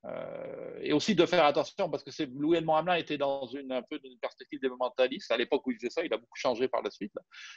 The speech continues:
Euh, mais c'est beaucoup centré sur l'idée du développement économique occidental. Et c'est pour ça que je dis, on pourrait aussi avoir des, des variables qui soient, qui tiennent compte d'autres types de développement que juste du développement industriel.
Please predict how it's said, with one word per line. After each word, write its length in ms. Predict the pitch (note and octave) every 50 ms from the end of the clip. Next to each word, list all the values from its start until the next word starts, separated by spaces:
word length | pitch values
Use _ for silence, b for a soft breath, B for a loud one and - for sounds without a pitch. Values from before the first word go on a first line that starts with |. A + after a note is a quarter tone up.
| B B B - -
Euh, 320 | B2 B2+ B2+ C3 C3 C3
mais 140 | C3 C3+ C3+
c'est 140 | - - D#3+
beaucoup 220 | D3 C#3 C3+ F3
centré 380 | D#3 - E3 C#3 C3+ - F3 E3
sur 160 | - - C#3+
l'idée 320 | C3+ C3+ C3+ C3+ D3 D#3 D3
du 300 | B2+ A#2+ A#2 B2 C3 B2+
développement 500 | A#2+ C3 C3+ B2 C3 C3+ A#2+ C3 C#3 C#3
économique 640 | C3 B2 C3 - B2 B2 B2 B2 C3 C3+ C3+ C3
occidental. 680 | - A#2 - - - A2 A2+ G#2+ - - D#3+ E3+ D3 B2+
Et 80 | A2+
c'est 120 | - - -
pour 60 | -
ça 60 | - C3
que 20 |
je 60 | A#2
dis, 100 | - C#3
on 100 | B2+ A#2
pourrait 220 | A#2 - B2 B2 A#2+
aussi 420 | A#2 A2 - - C#3 B2+ A2+ G#2+ A2 A2 B2
avoir 260 | B2+ B2 A#2 B2+ B2+
des, 160 | B2+ B2+ A#2
des 160 | G#2+ B2 B2
variables 420 | A2 A#2+ A2+ A#2 A#2+ C3+ C#3+ C3+ - -
qui 220 | - - A#2 A2
soient, 440 | - - - - B2 A#2 A#2+ B2 - B B B B B
qui 80 | -
tiennent 220 | C3+ - E3 D3+ C#3+
compte 220 | - F3+ F3 D#3
d'autres 180 | D3 E3 E3 -
types 160 | - F3 C#3+
de 80 | D3+ C#3
développement 520 | D3 D3 C3+ C#3+ B2 B2 C#3 D3+ D3+ C#3
que 220 | - C3+ B2 A#2
juste 240 | A2 A#2+ B2 - -
du 120 | B2 A#2+ A2+
développement 420 | A2+ A#2 G#2+ A#2 G#2+ G#2+ A#2 A#2
industriel. 640 | A2+ A2 G#2 G2+ - - - A2+ A2+ A2+ A2+ A2